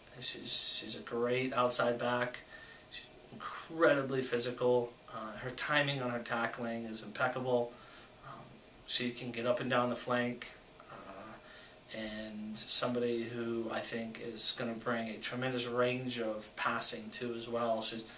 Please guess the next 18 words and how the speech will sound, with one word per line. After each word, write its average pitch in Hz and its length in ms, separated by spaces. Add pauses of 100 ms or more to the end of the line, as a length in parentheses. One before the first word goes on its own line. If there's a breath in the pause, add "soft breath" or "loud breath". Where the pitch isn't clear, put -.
(300 loud breath)
she - 160
can 123 160
play 135 220
possession, 131 840 (160)
uh, 113 200
but 120 100
if 113 140
we 120 80
have 123 300
to 135 80
play 127 260
long, 123 420
if 110 100
she - 200
needs 135 220
to - 80
play 131 240
long, 127 460